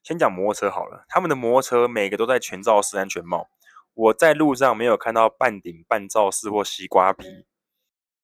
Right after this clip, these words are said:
重点是他们的摩托车跟台湾的摩托车也不相上下，都差不多，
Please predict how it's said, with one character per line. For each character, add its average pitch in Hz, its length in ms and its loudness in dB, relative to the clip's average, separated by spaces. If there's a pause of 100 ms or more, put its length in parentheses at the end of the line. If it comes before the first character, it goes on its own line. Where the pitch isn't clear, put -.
重 196 140 2
点 127 120 0
是 147 60 -2
他 156 100 2
们 143 80 0
的 127 60 2
摩 117 220 0
托 127 100 4
车 123 160 0
跟 131 100 -4
台 117 100 -2
湾 107 80 4
的 113 60 0
摩 101 160 -2
托 101 80 2
车 110 220 2
也 98 180 0
不 135 160 -8
相 113 220 0
上 113 240 0
下， 90 360 0
都 127 80 6
差 127 160 6
不 123 120 2
多， 107 280 6